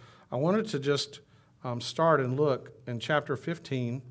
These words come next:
and verses one through twelve as, as kind of our starting place and work our way back and get, get to the Beatitudes in just a bit. It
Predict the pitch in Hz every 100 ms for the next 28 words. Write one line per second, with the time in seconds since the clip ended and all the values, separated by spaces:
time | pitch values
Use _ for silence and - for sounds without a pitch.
0 | - - - _ 123 127 131 139 117 139
1 | 147 143 131 - 143 123 113 117 - -
2 | 120 - - 139 127 123 - 135 131 -
3 | 127 123 123 117 127 127 123 123 117 120
4 | 120 120 110 120 - - - - - -
5 | 127 127 135 120 123 120 117 123 117 117
6 | 113 117 113 117 107 - - -